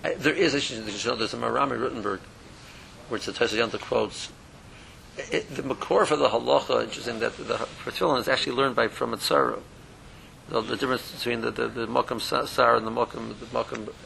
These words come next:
Or, the guy with the dinim of, of, of, of the Goyim. So there's a Maram Rutenberg in, in Mesechus Negoyim where he points out that, you know, that if a person would have hair on its metzach, it would not have a lachom Mokum Sar, it's still called Mokum Or.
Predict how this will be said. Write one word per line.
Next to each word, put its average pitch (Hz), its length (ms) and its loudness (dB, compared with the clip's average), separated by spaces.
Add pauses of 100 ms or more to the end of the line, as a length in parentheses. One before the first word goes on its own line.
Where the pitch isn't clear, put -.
(220)
Or, 123 400 4 (680)
the - 60 -10
guy 113 140 4
with 107 200 -2
the 113 80 -2
dinim 110 160 -4
of, 101 120 -6
of, 110 420 -8 (420)
of, - 340 -14
of 110 280 -10
the 123 80 -4
Goyim. 123 380 4 (920)
So - 220 -4
there's 107 240 -4
a - 20 -6
Maram 117 300 0
Rutenberg 127 420 -2
in, 113 100 -8 (160)
in 117 380 -4 (560)
Mesechus 113 420 -6
Negoyim 131 560 0 (320)
where 123 120 -8
he - 0 -
points - 300 -8
out 71 180 6
that, - 100 -6 (180)
you 117 60 -8
know, 110 80 -4
that 104 160 -6 (500)
if - 60 -8
a 113 100 0
person 143 280 -2
would 127 100 0
have 117 100 -6
hair 143 300 2
on 120 100 2
its 113 140 -8
metzach, 117 560 0
it - 40 -10
would 113 100 -4
not 117 120 2
have 117 100 0
a 117 40 -2
lachom 113 260 -2
Mokum 104 260 -6
Sar, 110 240 -2
it's - 80 -10
still 120 120 -8
called 107 220 -4
Mokum 107 340 -6
Or. 98 200 -2